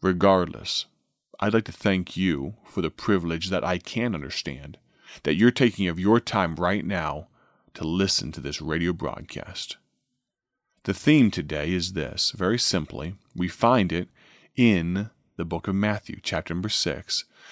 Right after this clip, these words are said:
But I take our theme from a title of a song that I get to sing every once in a while. It's called this, "Let the Lord Have His Way."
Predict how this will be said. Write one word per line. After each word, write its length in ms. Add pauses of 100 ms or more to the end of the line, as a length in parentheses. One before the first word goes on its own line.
(140)
But 100
I 100
take 400
our 180
theme 680
from 240
a 80
title 420
of 80
a 60
song 720 (260)
that 160
I 160
get 160
to 60
sing 320
every 180
once 380
in 60
a 60
while. 440 (480)
It's 220
called 360
this, 440 (760)
"Let 340
the 120
Lord 920 (720)
Have 340
His 300
Way." 720